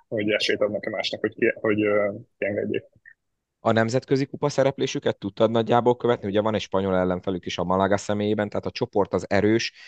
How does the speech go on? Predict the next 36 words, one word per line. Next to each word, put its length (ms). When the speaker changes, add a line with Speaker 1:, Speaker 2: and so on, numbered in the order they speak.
Speaker 2:
de 120
ott 180
viszont 440
meg 320
én, 160
nekem 340
van 160
hiányérzetem, 920
főleg 280
itt 200
a, 340
a 40
hazai 280
Perisztéri 580
elleni 320
vereség 460
után. 380
Speaker 1:
Ahogy 280
mondod, 300
ott 140
talán 500
több 220
is 240
lett 260
volna 240
bennük. 340
Nem 160
tudom, 160
hogy, 220
ö, 240
papíron 360
még 120
van 160
esély 360
tovább 260
jutni. 360